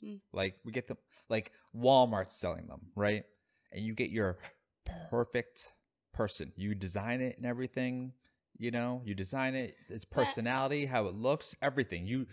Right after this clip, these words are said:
Speaker 2: you can pick exactly what it's like, right?
Speaker 1: But that's just an imagination that it's never gonna be a reality.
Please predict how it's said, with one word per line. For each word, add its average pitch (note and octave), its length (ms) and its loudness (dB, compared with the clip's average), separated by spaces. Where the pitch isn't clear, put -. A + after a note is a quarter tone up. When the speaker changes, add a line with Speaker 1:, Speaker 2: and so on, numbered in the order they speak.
Speaker 2:
you F#3+ 180 4
can G#3 180 4
pick - 440 -4
exactly A#2+ 920 4
what B2 200 6
it's A2 260 2
like, F#2 380 -2
right? A2+ 260 2
Speaker 1:
But E4 160 2
that's F4+ 240 -4
just - 240 -8
an D#4 140 -2
imagination C#4+ 680 -6
that B3+ 160 -6
it's - 140 -16
never B3+ 180 -12
gonna A#3+ 240 -8
be A3+ 140 -10
a A3+ 120 -4
reality. G#3 560 -10